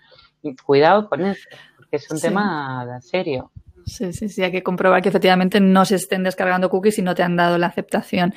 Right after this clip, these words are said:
Speaker 1: Exactamente.
Speaker 2: Eh, volviendo al tema de los formularios, ¿no? Eh, esto significa, lo de la, eh, primera capa es, para que lo entienda la gente, es está el formulario y abajo tiene que haber un acepto, por un lado, una, una, una casillita, ¿no? Que
Speaker 1: Ujú.
Speaker 2: sea,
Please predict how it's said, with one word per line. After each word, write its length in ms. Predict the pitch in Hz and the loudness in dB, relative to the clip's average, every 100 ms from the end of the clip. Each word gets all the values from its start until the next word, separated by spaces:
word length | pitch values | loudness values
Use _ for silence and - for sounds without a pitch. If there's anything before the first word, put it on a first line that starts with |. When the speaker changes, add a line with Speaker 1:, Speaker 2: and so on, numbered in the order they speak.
| - | 2
Speaker 1:
Exactamente. 1000 | 160 160 - 208 202 160 156 156 143 156 | 4 4 4 4 6 4 0 -4 -8 -14
Speaker 2:
Eh, 40 | - - | -10 0
volviendo 400 | 214 214 233 269 | 6 6 6 6
al 100 | 294 | 6
tema 220 | 285 269 | 4 6
de 80 | 262 | 4
los 160 | 247 | 2
formularios, 840 | 247 226 226 240 247 240 294 330 - | 0 -2 0 0 2 -2 -4 -8 -6
¿no? 340 | 214 254 392 _ | -4 -4 -6 _
Eh, 840 | - 202 190 185 180 175 175 170 - - | 0 2 4 4 4 4 2 0 -6 -6
esto 200 | - 220 | -2 0
significa, 480 | 220 233 240 240 202 | 2 2 2 0 0
lo 80 | 175 | 2
de 80 | 180 | 2
la, 220 | 180 180 - | -2 -4 -6
eh, 160 | 190 | -6
primera 360 | 180 196 220 233 | -2 2 4 4
capa 360 | 247 247 247 220 | 4 4 4 4
es, 320 | 190 175 - | 2 -2 -8
para 180 | - 190 | -6 -6
que 60 | 180 | -4
lo 60 | 185 | -4
entienda 220 | 196 220 | -2 0
la 100 | 220 | 2
gente, 400 | 220 240 233 185 | 2 0 2 2
es 100 | 175 | 0
está 200 | 170 180 | -4 -6
el 80 | 180 | -2
formulario 720 | 202 208 240 269 277 302 311 - - | 0 2 4 4 4 2 2 -4 -8
y 80 | - | 2
abajo 500 | 190 190 240 - 311 | 4 6 4 4 2
tiene 200 | 233 220 | 2 2
que 80 | 220 | 2
haber 200 | 190 190 | 2 2
un 160 | 196 190 | 0 -2
acepto, 760 | 185 - - 220 - 220 233 | -8 -6 -4 -4 -2 0 0
por 140 | - 196 | 0 0
un 100 | 220 | 4
lado, 180 | 208 185 | 4 4
una, 260 | 220 226 | 4 2
una, 600 | 220 214 214 208 202 196 - | 2 2 2 2 0 -2 -4
una 580 | 202 202 202 196 190 - | -4 -4 -2 -2 -6 -6
casillita, 480 | 196 196 202 220 226 | -6 -4 -4 0 2
¿no? 160 | 220 254 | 2 2
Que 140 | 196 | 0
Speaker 1:
Ujú. 80 | 180 | 0
Speaker 2:
sea, 440 | 175 190 185 - | 0 2 2 0